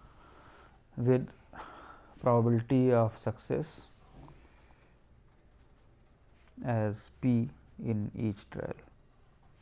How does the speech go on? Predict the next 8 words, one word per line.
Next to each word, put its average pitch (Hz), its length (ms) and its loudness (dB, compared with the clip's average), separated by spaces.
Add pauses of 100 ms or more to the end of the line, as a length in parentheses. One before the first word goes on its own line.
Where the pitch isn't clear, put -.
(1600)
So, 120 520 4 (200)
you 131 140 2
look 131 160 4
at 123 100 6
it 127 60 -2
in 117 180 2
this 107 220 -2
way, 101 180 -2